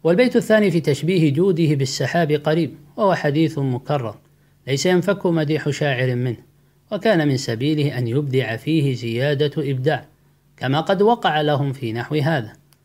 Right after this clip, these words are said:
ولكنه لم يتصنع له وأرسله إرسالا. وقد وقع في المصارع الثاني ضرب من الخلل، وذلك أن المزن إنما يبخل إذا منع نيله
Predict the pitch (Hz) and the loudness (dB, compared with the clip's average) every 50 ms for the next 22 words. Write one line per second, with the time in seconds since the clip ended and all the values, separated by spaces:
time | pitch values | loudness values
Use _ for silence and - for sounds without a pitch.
0 | _ _ - 139 151 156 147 - 180 180 170 151 147 135 135 139 143 135 135 135 | _ _ -4 -2 0 0 0 0 0 0 2 2 2 0 0 0 0 -2 -2 -2
1 | 156 135 - - 143 131 127 127 123 117 123 131 131 131 - - - _ _ _ | -4 -4 -4 -4 -4 -2 -2 -2 -4 -2 -2 -4 -4 -6 -8 -18 -20 _ _ _
2 | _ - 202 190 160 139 - - 147 135 131 127 120 117 123 117 - 120 127 - | _ -6 -4 -2 -2 -2 -2 -2 -2 0 0 0 -2 -4 -6 -6 -8 -10 -10 -10
3 | - 151 139 120 113 107 - - _ _ _ _ _ _ - _ - - 139 151 | -6 -4 -2 -2 -4 -6 -10 -14 _ _ _ _ _ _ -20 _ -4 -2 -2 0
4 | 143 180 170 185 214 233 233 233 202 190 196 - 170 151 139 131 127 - - 165 | 2 2 4 4 4 4 4 2 0 0 0 0 0 -2 0 0 -2 -2 -2 0
5 | 160 156 143 123 123 127 120 - - 156 156 147 135 127 139 170 175 147 151 156 | 0 2 0 0 -2 -4 -6 -2 -2 -2 0 0 0 0 0 0 0 0 0 0
6 | 143 127 127 127 147 160 - - - 151 120 110 104 - _ _ _ _ - 160 | 2 0 0 0 -2 -2 -4 -2 -2 -2 -2 -2 -6 -10 _ _ _ _ -6 -4
7 | 170 160 139 110 110 - - - - _ _ _ _ _ _ _ _ - 185 185 | 0 0 0 0 -2 -6 -14 -20 -20 _ _ _ _ _ _ _ _ -2 0 2
8 | 185 180 180 180 220 226 185 190 180 175 190 208 208 190 170 156 156 143 135 127 | 4 4 4 4 4 4 2 2 2 2 2 2 2 2 2 2 2 0 0 0
9 | 117 113 143 151 - - - 165 160 151 147 131 147 127 123 120 113 117 135 151 | 0 0 -2 -2 -2 0 0 2 2 2 2 0 0 -2 -2 -2 -2 -2 0 0
10 | 156 147 135 156 160 170 175 160 120 107 - | 0 0 0 0 0 0 0 0 -2 -2 -6